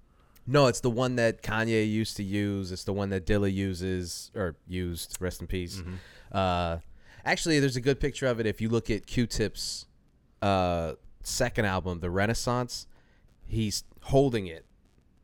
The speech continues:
Speaker 1: uh, and that's the front cover of the album. He's, like, holding it in front of his face, and that's the
Speaker 2: Yeah.
Speaker 1: one that I got. Only I got it in blue.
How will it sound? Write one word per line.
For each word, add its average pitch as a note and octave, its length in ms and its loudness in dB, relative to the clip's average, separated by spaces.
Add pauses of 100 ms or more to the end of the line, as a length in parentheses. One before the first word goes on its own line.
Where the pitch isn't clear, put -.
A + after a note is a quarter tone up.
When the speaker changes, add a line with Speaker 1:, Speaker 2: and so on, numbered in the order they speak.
(340)
Speaker 1:
uh, G2 280 0
and F#2+ 100 -4
that's G2+ 160 -6
the G2 80 -10
front G2+ 220 -6
cover F#2 260 -2
of D#2+ 80 -8
the D#2+ 140 -8
album. E2 300 -4
He's, E2 120 -8
like, E2+ 140 -6
holding F#2 260 -2
it F2 60 -8
in E2 80 -12
front F#2 180 -6
of D#2+ 80 -10
his - 120 -14
face, - 280 -10
and F#2+ 80 -4
that's F#2 140 -4
the - 80 -2
Speaker 2:
Yeah. F#2+ 60 0
Speaker 1:
one E2+ 100 -4
that D#2+ 100 -8
I D#2+ 100 -8
got. D2+ 260 -12 (160)
Only G2+ 180 -2
I F#2 60 -2
got D#2+ 180 -6
it D2+ 80 -10
in C#2+ 60 -16
blue. D2 320 -12